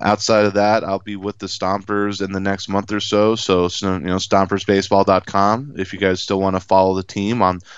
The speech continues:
the aftermath after what Ben and Sam were able to bring to, to the team. And, uh, I'll probably be pitching in at some point with, uh, the, the guys over at, uh, Banished to the Pen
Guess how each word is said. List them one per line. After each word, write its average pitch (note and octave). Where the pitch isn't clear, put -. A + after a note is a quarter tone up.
the G2
aftermath G#2+
after F#2
what F#2
Ben F#2+
and F#2
Sam G2
were G2
able G2+
to G2+
bring G#2
to, G#2+
to A2
the A2
team. A#2
And, F#2+
uh, F2+
I'll G2
probably G2+
be G2+
pitching G#2+
in G#2
at G2+
some G#2+
point G#2+
with, G2
uh, G2
the, F#2
the G2+
guys G2+
over G2+
at, G2
uh, G2
Banished G2+
to G2
the F#2+
Pen G2+